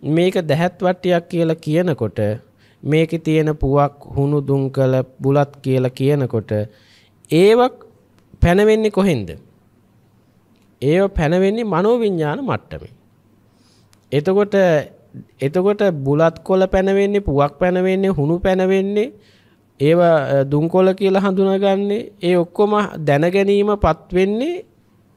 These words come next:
මනෝවිඤ්ඤාණ මට්ටමේ. එතකොට බුලත් කොළ, හුණු, දුම්කොළ, පුවක් කොහෙද තියෙන්නේ?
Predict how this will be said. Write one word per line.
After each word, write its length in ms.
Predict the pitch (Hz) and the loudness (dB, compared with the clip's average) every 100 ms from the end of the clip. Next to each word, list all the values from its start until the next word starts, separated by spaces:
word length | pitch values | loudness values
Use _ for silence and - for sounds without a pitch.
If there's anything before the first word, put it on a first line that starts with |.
| _ - | _ -8
මනෝවිඤ්ඤාණ 920 | 131 175 233 233 220 202 190 208 302 | -2 2 2 2 0 -2 -4 -4 -6
මට්ටමේ. 480 | 160 - 90 80 - _ _ _ _ _ _ _ _ _ | -8 -8 -14 -16 -20 _ _ _ _ _ _ _ _ _
එතකොට 380 | 160 240 269 269 | -2 2 2 2
බුලත් 300 | 226 226 226 | 2 2 0
කොළ, 220 | 240 233 | 0 2
හුණු, 280 | 226 220 220 | 2 0 0
දුම්කොළ, 380 | 208 214 220 214 | 0 0 0 0
පුවක් 280 | 214 214 208 | 2 0 0
කොහෙද 200 | 208 202 | -2 -2
තියෙන්නේ? 480 | - 104 82 - | -6 -6 -8 -14